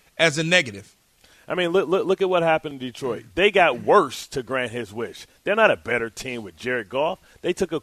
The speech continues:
Speaker 2: a broken quarterback that they had to give the, the answers to the test before the damn play, and the coach got tired of it. And they gladly took that contract and brought him over to grant his wish.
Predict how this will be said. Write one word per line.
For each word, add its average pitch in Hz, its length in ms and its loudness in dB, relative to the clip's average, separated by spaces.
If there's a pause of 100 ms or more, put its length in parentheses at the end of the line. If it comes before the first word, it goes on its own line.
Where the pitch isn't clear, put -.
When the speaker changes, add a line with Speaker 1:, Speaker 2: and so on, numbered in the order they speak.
Speaker 2:
a 123 100 -2
broken 147 380 0
quarterback 123 640 -2
that 123 180 -4
they 135 140 -4
had 127 280 -2
to 110 140 -6 (120)
give 139 200 -4
the, 120 220 -2 (100)
the 120 160 -8
answers 131 420 -6
to 135 100 -8
the 113 80 -12
test 165 400 -2 (200)
before 151 280 -6
the 156 80 -2
damn 156 240 -2
play, 196 200 -2
and 156 80 -2
the 127 60 -4
coach - 260 -6
got 147 240 -2
tired 160 300 2
of 101 160 -6
it. - 80 -18 (220)
And 131 80 -8
they 165 100 2
gladly 151 540 2
took - 240 -8
that 147 180 -2
contract 143 480 -6
and 120 100 -14
brought 131 240 -2
him 127 140 -8
over 131 180 -2
to 113 80 -6
grant 127 280 -6
his 117 120 -10
wish. 143 280 -4